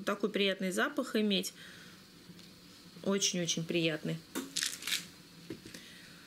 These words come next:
Еще хотела показать вот такие кухонные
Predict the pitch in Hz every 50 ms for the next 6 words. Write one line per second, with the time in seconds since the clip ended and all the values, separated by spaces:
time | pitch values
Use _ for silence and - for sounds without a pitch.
0 | - - - - - - - - - 202 208 - 220 202 196 - 220 208 196 190
1 | - 190 190 - 214 202 202 196 196 202 196 190 190 - - - - - - -
2 | - - - - - - - - - - - - - - - - 175 175 185 202
3 | 208 196 196 - - - - - - - - - - - - - - - - -
4 | - - - - - - 208 202 202 - 240 226 196 196 - 226 220 220 - 196
5 | 202 196 190 185 185 170